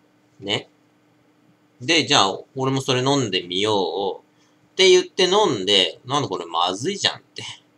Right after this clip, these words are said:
思う人ってた、た、ただ、多々いると思うんですよ。だからね、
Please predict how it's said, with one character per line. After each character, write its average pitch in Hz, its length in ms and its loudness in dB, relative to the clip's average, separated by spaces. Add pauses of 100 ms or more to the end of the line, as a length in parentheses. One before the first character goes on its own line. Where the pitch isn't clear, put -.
(560)
思 139 220 -2
う 180 40 4
人 - 240 -2
っ - 60 -12
て - 180 -10
た、 120 440 0
た、 - 500 2
た - 200 0
だ、 196 280 2
多 190 120 -4
々 170 160 0
い 104 80 2
る 92 100 -6
と - 100 -10
思 90 100 -16
う - 80 -20
ん - 40 -20
で - 60 -20
す - 180 -20 (520)
よ。 277 100 -14 (340)
だ 139 80 -10
か - 140 -6
ら - 120 -10
ね、 - 160 -20